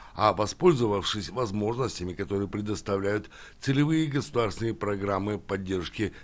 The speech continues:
бизнеса на селе, разбил в окрестностях своего родного аула яблоневый сад, сначала площадью в двадцать гектаров, который за пару лет увеличился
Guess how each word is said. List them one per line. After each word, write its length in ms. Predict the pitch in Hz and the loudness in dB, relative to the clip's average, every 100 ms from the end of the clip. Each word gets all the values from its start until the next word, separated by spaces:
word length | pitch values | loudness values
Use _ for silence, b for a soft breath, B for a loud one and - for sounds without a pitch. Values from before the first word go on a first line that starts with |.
| B | B
бизнеса 540 | 92 120 98 82 82 | -2 -2 0 -4 -6
на 120 | 78 78 | -6 -6
селе, 400 | 113 143 165 147 B B B - | -2 0 0 -2 B B B 0
разбил 440 | 120 139 214 214 | 0 2 2 2
в 40 | |
окрестностях 600 | 185 131 135 113 131 131 - | 0 0 0 0 -2 0 0
своего 380 | 104 101 90 | 0 0 0
родного 400 | 90 87 87 78 | 0 0 -2 -2
аула 580 | 80 104 156 160 156 - B B | 0 0 2 6 6 4 B B
яблоневый 640 | 92 120 151 165 160 160 156 | 4 4 6 2 2 2 2
сад, 360 | - 117 76 - b b - | 4 2 2 -10 b b -4
сначала 440 | 107 110 101 98 | 0 2 2 0
площадью 380 | - 101 80 92 | -2 -2 -2 -4
в 40 | |
двадцать 400 | 76 80 78 90 | -2 -2 -2 -4
гектаров, 480 | 104 123 170 175 - B B | -8 0 2 4 2 B B
который 380 | - - 170 220 | -6 0 2 2
за 180 | 175 147 | 2 2
пару 300 | 127 110 98 | 4 2 4
лет 180 | 117 165 | 2 0
увеличился 880 | - 117 104 104 160 143 160 165 | -2 0 0 0 0 2 4 4